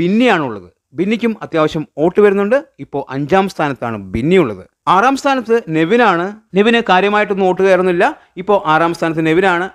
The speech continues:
ഏഴാം സ്ഥാനത്ത് സാബുമാൻ. സാബുമാൻ ഇപ്പോൾ പുതിയ ടാസ്കിൽ ഗംഭീരമായി പെർഫോം ചെയ്യുന്നുണ്ട്. തീർച്ചയായും അതുകൊണ്ടായിരിക്കാം സാബുമാന് അത്യാവശ്യം വോട്ട് കയറുന്നുണ്ട്. ഇപ്പോൾ സാബുമാൻ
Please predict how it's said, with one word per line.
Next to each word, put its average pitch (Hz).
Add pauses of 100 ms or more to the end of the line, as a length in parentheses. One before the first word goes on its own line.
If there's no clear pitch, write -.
(180)
ഏഴാം 220
സ്ഥാനത്ത് 214 (300)
സാബുമാൻ. 156 (160)
സാബുമാൻ 220 (220)
ഇപ്പോൾ 208 (300)
പുതിയ 175 (120)
ടാസ്കിൽ 147 (200)
ഗംഭീരമായി 190
പെർഫോം 180
ചെയ്യുന്നുണ്ട്. 190 (260)
തീർച്ചയായും 202
അതുകൊണ്ടായിരിക്കാം 165
സാബുമാന് 143 (220)
അത്യാവശ്യം 143
വോട്ട് 139
കയറുന്നുണ്ട്. 165
ഇപ്പോൾ 240 (420)
സാബുമാൻ 185